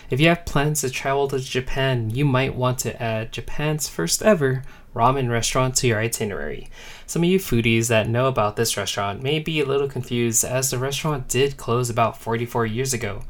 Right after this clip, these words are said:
but it will actually be reopening this fall.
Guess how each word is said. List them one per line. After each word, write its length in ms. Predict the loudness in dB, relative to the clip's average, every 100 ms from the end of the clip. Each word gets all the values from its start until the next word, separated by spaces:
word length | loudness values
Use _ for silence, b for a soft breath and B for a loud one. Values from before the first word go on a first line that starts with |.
| B B B
but 240 | -4 -4 -4
it 180 | -6 -4
will 360 | -2 -2 -4 -4
actually 420 | -4 -4 -4 -4
be 180 | -4 -4
reopening 640 | -2 -2 -4 -4 -2 -2
this 260 | -2 -2 -2
fall. 380 | 0 0 -2